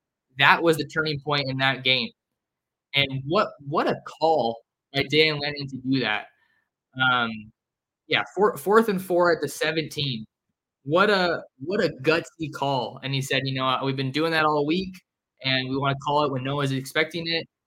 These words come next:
Dan Campbell did a similar thing with the, with the Lions when they had that week one win over the Chiefs a couple weeks ago. Um, what a phenomenal play call, because at that point, Colorado's defense was probably looking at it like,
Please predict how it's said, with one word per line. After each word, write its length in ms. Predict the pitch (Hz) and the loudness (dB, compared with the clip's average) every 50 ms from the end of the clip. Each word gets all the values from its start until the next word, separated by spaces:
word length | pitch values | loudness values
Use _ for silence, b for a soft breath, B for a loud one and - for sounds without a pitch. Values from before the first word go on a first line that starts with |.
| _ 139 | _ -2
Dan 180 | 143 151 147 | -2 -2 -2
Campbell 360 | 139 - 143 151 156 156 160 151 | -2 -2 -2 -2 0 0 0 0
did 120 | 156 151 | 0 0
a 60 | 147 143 - | -2 -6 -6
similar 240 | 151 156 156 151 151 | -6 -2 0 0 0
thing 380 | 147 151 151 147 151 151 147 139 | 0 0 -2 -2 -2 -4 -4 -4
with 160 | 135 131 139 - | -4 -6 -4 -2
the, 220 | 131 123 120 117 | 0 0 0 0
with 120 | 127 127 127 117 | -2 -6 -6 -4
the 60 | 113 | -2
Lions 480 | 113 123 135 147 151 151 156 156 143 - | 0 2 2 2 2 0 -2 -4 -8 -10
when 100 | 131 - - | -14 -10 -4
they 120 | 135 135 139 | -4 -2 -2
had 100 | 139 139 131 | 0 0 0
that 180 | 123 120 117 | 0 0 0
week 140 | 135 139 135 - | -2 -4 -4 -2
one 200 | 135 135 135 135 | -2 0 0 0
win 140 | 135 139 139 | 0 0 2
over 160 | 139 131 120 | 2 0 0
the 80 | 110 - - _ - | -2 -6 -12 _ -8
Chiefs 220 | 175 180 185 - 170 | -6 -6 -4 -4 -6
a 60 | - | -6
couple 300 | - 160 160 165 165 156 - | -2 -2 0 0 0 -2 -2
weeks 160 | 151 151 - | -6 -12 -12
ago. 380 | - 151 156 151 151 151 151 151 151 B B B _ _ _ _ - 127 | -6 -2 2 4 4 4 2 2 -2 B B B _ _ _ _ -2 0
Um, 560 | 131 131 131 127 127 123 120 117 113 110 113 - _ _ _ _ _ 131 127 | 2 4 4 4 2 2 -2 -4 -6 -6 -8 -10 _ _ _ _ _ -8 -2
what 260 | 156 180 - 311 - - 151 | 2 2 2 2 2 -2 -6
a 80 | 156 - - - | -6 -6 -6 -8
phenomenal 920 | 131 127 127 131 135 131 143 160 160 160 156 156 151 147 147 147 143 - - _ _ _ _ _ _ _ _ - - 160 | -6 -6 -4 -2 2 4 4 4 4 2 2 0 0 0 0 0 -2 -4 -6 _ _ _ _ _ _ _ _ -6 -2 -2
play 80 | 156 | -2
call, 440 | - - 139 123 117 113 117 113 - - _ _ _ _ _ _ - | 0 0 0 0 2 0 -2 -4 -6 -10 _ _ _ _ _ _ -20
because 260 | - - - 147 143 | -16 -8 -2 0 0
at 140 | 147 135 131 - 147 | 2 0 2 4 4
that 220 | 185 208 196 - | 4 4 4 2
point, 360 | - 160 147 147 143 139 139 - - _ _ _ _ _ _ _ _ _ _ _ _ _ _ _ _ _ _ - _ _ - | -2 0 0 2 0 0 -2 -8 -16 _ _ _ _ _ _ _ _ _ _ _ _ _ _ _ _ _ _ -20 _ _ -6
Colorado's 500 | - - 160 180 180 170 175 170 156 156 | 2 4 6 6 8 8 6 6 4 2
defense 400 | 160 165 160 143 165 156 156 143 | 2 0 2 2 0 0 0 -2
was 100 | 139 139 | -4 0
probably 260 | - 156 147 147 139 | 2 2 4 4 2
looking 260 | 143 151 139 160 147 | 0 -2 -2 -2 0
at 80 | 143 143 | 0 2
it 20 | |
like, 160 | 135 131 131 | 0 0 -2